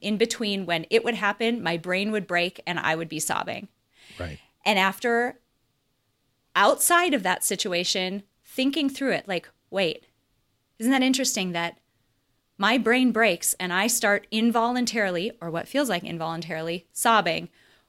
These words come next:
Speaker 1: when it's dark and it's late and the baby's crying and my husband's working and I don't have another person to support me and I don't know how long I'm gonna be in that situation,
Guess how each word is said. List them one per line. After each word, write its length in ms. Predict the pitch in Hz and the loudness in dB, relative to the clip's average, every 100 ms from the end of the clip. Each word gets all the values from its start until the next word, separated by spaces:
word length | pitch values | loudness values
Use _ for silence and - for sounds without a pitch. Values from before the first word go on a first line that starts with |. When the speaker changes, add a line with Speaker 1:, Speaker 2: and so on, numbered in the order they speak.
| - | -4
Speaker 1:
when 160 | 190 | -2
it's 160 | 202 - | 0 0
dark 440 | 190 170 - - - | 2 2 0 -8 -6
and 120 | 180 | -4
it's 160 | 185 - | -2 -4
late 360 | 175 175 - - | -4 -2 -4 -8
and 100 | 185 | -6
the 60 | 175 | -2
baby's 320 | 180 180 175 | -2 -2 -4
crying 420 | - 175 165 160 - | -2 0 0 -2 -6
and 100 | 180 | -4
my 120 | 175 | -2
husband's 360 | 196 196 202 180 | -2 -2 -2 -2
working 380 | 165 175 165 | -2 -2 -6
and 120 | - 180 | -4 -2
I 80 | 175 | 0
don't 180 | 190 | 0
have 80 | 196 | 0
another 240 | 208 202 208 | 0 0 -2
person 280 | 214 202 | -2 -2
to 60 | 202 | -2
support 360 | 202 196 180 - | -2 -2 -2 -2
me 180 | 175 - | -4 -4
and 80 | |
I 80 | 170 | -4
don't 200 | 170 180 | 0 -2
know 80 | 208 | 0
how 140 | 196 226 | 0 0
long 340 | 226 226 202 | 2 2 2
I'm 100 | 170 | 0
gonna 120 | 170 170 | -4 -4
be 160 | 196 | -2
in 80 | 208 | 0
that 160 | 190 - | -2 -2
situation, 720 | 185 - 196 220 190 165 165 | -4 -2 0 0 2 0 -2